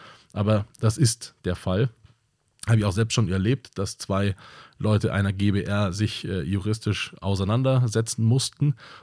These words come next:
und einer von den <laughs> anderen verloren hat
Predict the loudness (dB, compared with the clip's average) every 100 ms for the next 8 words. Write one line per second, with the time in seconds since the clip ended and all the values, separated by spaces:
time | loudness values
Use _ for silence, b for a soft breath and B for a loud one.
0 | 2 4 6 4 6 4 2 0 0 2
1 | 2 6 6 6 4 4 4 6 2 4
2 | -2 -2